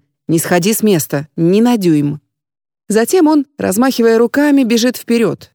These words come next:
прямо в толпу. "Назад!" кричит он. "Бегите!"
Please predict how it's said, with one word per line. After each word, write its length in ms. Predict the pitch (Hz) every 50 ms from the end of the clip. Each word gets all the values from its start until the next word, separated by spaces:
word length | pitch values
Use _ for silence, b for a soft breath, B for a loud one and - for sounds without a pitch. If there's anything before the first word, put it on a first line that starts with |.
| _ _
прямо 300 | - - 190 208 214 208
в 60 | -
толпу. 480 | - 220 226 240 220 - 170 143 135 - _ _ _ _ _ _ _ _ _ _ _
"Назад!" 760 | - 185 220 262 254 277 294 294 285 285 277 254 214 - _ _ _
кричит 420 | - 160 160 151 - 175 160 -
он. 200 | 151 147 147 143
"Бегите!" 760 | 139 190 220 208 233 269 285 294 262 - 269 247 214 180